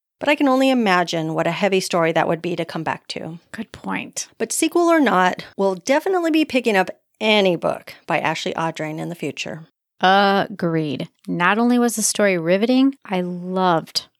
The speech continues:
Speaker 2: her writing voice.
Speaker 1: Oh, me too. It just, like, really sucked you in.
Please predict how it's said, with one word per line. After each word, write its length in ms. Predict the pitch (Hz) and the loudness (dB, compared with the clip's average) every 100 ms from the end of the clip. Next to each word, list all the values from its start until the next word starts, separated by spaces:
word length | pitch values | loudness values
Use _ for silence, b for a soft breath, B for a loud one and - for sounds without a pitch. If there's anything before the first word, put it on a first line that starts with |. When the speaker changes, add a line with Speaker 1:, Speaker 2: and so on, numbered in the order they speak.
| _ | _
Speaker 2:
her 140 | - 185 | -6 0
writing 380 | 175 160 160 | 0 0 -4
voice. 320 | 160 - 180 - | -6 -8 -8 0
Speaker 1:
Oh, 440 | 180 175 175 170 | 2 4 4 4
me 220 | 170 185 185 | 4 2 2
too. 340 | - 180 165 | 0 2 2
It 80 | 165 | 0
just, 180 | 180 190 | 0 -2
like, 160 | 175 | -2
really 360 | 175 175 170 160 | -2 0 0 -2
sucked 680 | - - - - 143 _ - | -6 -4 -2 -4 -8 _ -10
you 180 | - 131 | -8 -8
in. 240 | 135 - | -8 -4